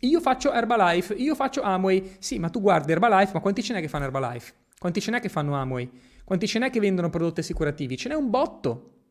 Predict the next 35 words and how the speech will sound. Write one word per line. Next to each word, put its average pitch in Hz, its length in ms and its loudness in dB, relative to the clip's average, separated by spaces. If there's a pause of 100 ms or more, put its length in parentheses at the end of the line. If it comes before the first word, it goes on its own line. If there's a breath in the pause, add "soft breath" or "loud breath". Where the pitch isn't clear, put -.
(100)
Siete - 220 2
d'accordo 190 340 0
con 156 120 -2
me? 131 300 -4
Fatemi 220 260 -2
sapere 196 260 -2
in 160 80 -2
chat. - 380 -10 (240 soft breath)
Tanto 202 200 2
leggo 190 160 6
un 165 60 2
po' 170 120 2
di, 147 220 0 (460 loud breath)
ecco, 143 300 -4
centro 226 320 0
revisioni, 202 480 2
auto, 202 280 0
riparazioni. 269 960 -4 (760)
Abbiamo, 156 760 2
cos'altro 165 360 -2
abbiamo? 135 240 -2
Dai, 143 100 0
scrivetemi 208 380 0
in 202 80 -2
chat - 300 0
in 143 200 0
che 151 100 -6
settore 143 400 -4
o - 20 -2
business 135 360 -6
siete. - 360 -8
Show 302 240 0
business, 147 720 -2
eh, 127 220 -2
grande. 131 760 -4